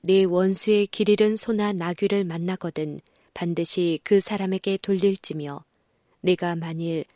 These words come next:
너나 미워하는 자의 나귀가 짐을 싣고 엎드러짐을 보거든 삼가 버려두지 말고 그를 도와 그 짐을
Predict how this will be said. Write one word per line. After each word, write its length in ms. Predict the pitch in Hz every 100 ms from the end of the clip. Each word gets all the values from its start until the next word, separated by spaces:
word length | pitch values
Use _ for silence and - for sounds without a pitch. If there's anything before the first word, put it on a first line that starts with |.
| _ _
너나 420 | 170 180 175 175 165
미워하는 580 | 170 185 185 185 190 196
자의 340 | 185 190 190
나귀가 680 | 165 165 - 185 180 180 160 -
짐을 340 | - 202 208
싣고 500 | - 208 - 214 202
엎드러짐을 680 | - _ 190 214 - 202 202
보거든 580 | 185 170 160 160 151 165 _ _ _
삼가 500 | - 190 180 175 170 -
버려두지 540 | 196 190 190 196 208
말고 520 | 185 165 - 147 143 - _ _ _ -
그를 300 | 196 185 175
도와 520 | - 175 160 160 147 -
그 240 | 196 190
짐을 440 | - 196 190 190